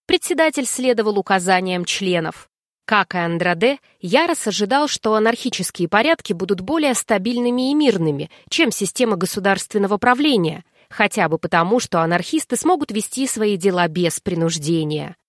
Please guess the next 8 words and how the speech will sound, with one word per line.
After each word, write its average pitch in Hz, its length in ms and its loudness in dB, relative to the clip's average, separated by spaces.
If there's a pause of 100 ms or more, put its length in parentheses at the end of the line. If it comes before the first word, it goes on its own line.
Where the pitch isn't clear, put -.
(280)
Его 180 300 2
целью 233 540 2
было 226 240 4
создать 208 520 2
анархическое 196 760 0
пространство 220 720 0
для 202 240 4
анархистов, 254 720 0